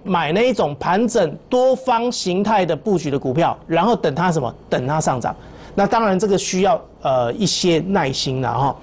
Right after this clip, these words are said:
呃，后来我们就在十二月二十五号就卖掉了。好，还有啊哈，包括晶圆，十二月十号买的晶圆在这边，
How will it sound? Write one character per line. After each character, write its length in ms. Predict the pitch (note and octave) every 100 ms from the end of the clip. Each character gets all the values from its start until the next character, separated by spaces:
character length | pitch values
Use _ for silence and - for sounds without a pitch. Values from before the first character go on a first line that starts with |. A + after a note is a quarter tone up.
| - - - - - -
呃， 380 | E3 E3 D3+ C#3+
后 160 | -
来 120 | F#3+ D3+
我 60 |
们 80 | D3
就 100 | G3+
在 400 | G3 F#3 E3 C#3+
十 280 | - - E3
二 80 | E3
月 120 | F3+
二 60 | F3
十 140 | -
五 60 | B2
号 200 | C#3 - -
就 140 | - D#3+
卖 160 | D3
掉 160 | C3 B2+
了。 140 | C#3 - - - - - - - - - - - - -
好， 260 | D#3 A#2+ G#2 - - -
还 140 | D#3
有 180 | G#3 E3+
啊 160 | D3 D3
哈， 200 | E3+ - - - -
包 160 | G3+
括 300 | F#3 A3+ F#3 -
晶 240 | - A3 A3+
圆， 240 | F3+ C#3 - - - - - - - -
十 260 | - - B3+
二 120 | D4
月 160 | D#4
十 180 | C4 A#3
号 120 | A#3
买 160 | A#3 E3+
的 100 | E3
晶 180 | G3+ A3
圆 160 | F3
在 100 | D#3
这 120 | E3+ E3
边， 200 | D#3+